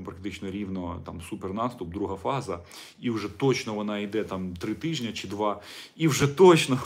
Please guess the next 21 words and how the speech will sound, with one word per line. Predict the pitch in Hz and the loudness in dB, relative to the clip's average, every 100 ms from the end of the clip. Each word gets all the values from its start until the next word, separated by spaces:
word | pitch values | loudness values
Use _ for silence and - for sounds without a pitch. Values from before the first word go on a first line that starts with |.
| - | -6
<laughs> | - - | -6 -4
як | 143 135 | -2 -2
вони | 123 117 | -2 0
назначали | 113 104 107 123 107 | -2 -2 -2 0 0
там | 107 101 | -2 -4
на | |
окремих | 104 104 104 98 | -6 -6 -4 -4
ділянках, | 101 107 98 - - | -4 -6 -6 -10 -2
от | 120 113 | -2 -2
уже | 98 | -6
ми | 98 | -6
наступаємо, | 101 - 110 143 139 | -8 -8 -6 -4 -4
і | 104 | -6
ми | 110 | -8
такі | - | -10
сидимо, | 101 110 139 - - - - _ _ | -4 -2 -2 -6 -18 -20 -20 _ _
такі, | 92 | -10
блін, | 87 120 95 | -4 -2 -2
це | 85 | -4
ж | 90 | 2
завтра. | 135 160 - | 2 2 -4